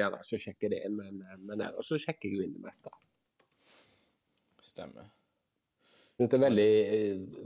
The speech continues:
Speaker 1: det er klart Untapped, det kunne jo egentlig lagt en helt egen episode om det da, men, eh, det, må ta det for det det er.
Speaker 2: Stemmer.
Speaker 1: Eh, det, det er litt sånn, eh,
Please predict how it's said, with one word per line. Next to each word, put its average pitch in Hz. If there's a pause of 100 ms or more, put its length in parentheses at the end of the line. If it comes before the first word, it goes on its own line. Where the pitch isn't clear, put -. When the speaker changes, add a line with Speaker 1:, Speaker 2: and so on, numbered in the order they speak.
(120)
Speaker 1:
det 104
er 98
klart -
Untapped, 101
det 98 (640)
kunne 98
jo 95
egentlig 90
lagt 90
en 95
helt 90
egen 85
episode 90
om 90
det 98
da, 107
men, 87
eh, 85 (1000)
det, 131 (100)
må 123
ta 123
det 101
for 135
det 101
det 98
er. - (1000)
Speaker 2:
Stemmer. 107
Speaker 1:
Eh, 92
det, 104
det 113
er 104
litt 110
sånn, 104
eh, 92